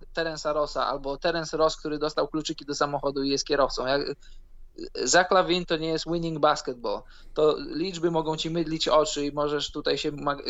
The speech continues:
możesz się gimnastykować przy Basketball Reference i zrobić, że on robi różne rzeczy od czasów Michaela Jordana. Tylko Michael Jordan wygrywał mecze i Michael Jordan ostatecznie zrobił to, co zrobił. Y,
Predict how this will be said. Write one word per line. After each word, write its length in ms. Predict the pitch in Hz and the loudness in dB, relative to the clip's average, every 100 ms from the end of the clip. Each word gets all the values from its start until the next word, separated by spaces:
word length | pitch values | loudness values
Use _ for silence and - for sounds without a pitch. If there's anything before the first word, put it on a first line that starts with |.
| 131 | -4
możesz 260 | 139 147 143 | -2 -2 0
się 120 | - | -2
gimnastykować 800 | 139 147 143 - 147 147 139 135 | -2 -2 -2 0 6 8 8 2
przy 380 | - - 135 135 | -2 0 2 2
Basketball 500 | 131 139 143 131 139 | 2 2 0 -2 2
Reference 480 | 139 139 135 135 135 | 2 2 -2 -4 -4
i 20 | |
zrobić, 380 | 131 131 127 135 | 0 0 0 -2
że 100 | 135 | -2
on 180 | 135 120 | -2 2
robi 300 | 139 139 139 | 2 4 2
różne 280 | 139 135 | 0 0
rzeczy 340 | 131 143 147 135 - - | 2 4 4 2 -2 0
od 160 | 156 - | 0 4
czasów 280 | - - 139 | 4 4 -2
Michaela 360 | 139 151 143 139 | 0 4 4 4
Jordana. 360 | 143 139 131 | 0 0 -6
Tylko 160 | 131 - | -6 -2
Michael 260 | 175 175 160 | -2 0 0
Jordan 260 | 170 160 | 2 2
wygrywał 360 | 156 165 170 156 | 0 -2 2 4
mecze 340 | 156 170 135 | 4 0 0
i 200 | 139 135 | -2 -4
Michael 300 | 143 143 147 139 | -4 -2 0 0
Jordan 220 | 147 143 | 0 0
ostatecznie 560 | 135 139 139 156 151 147 - - - - - - | -2 -2 2 2 2 -6 -8 -20 -20 -20 -20 -14
zrobił 360 | 139 160 156 156 | 2 2 2 0
to, 100 | 156 | -2
co 160 | 160 | -2
zrobił. 340 | 151 151 151 156 | 2 2 0 -2
Y, 320 | 143 131 131 | 0 -2 -2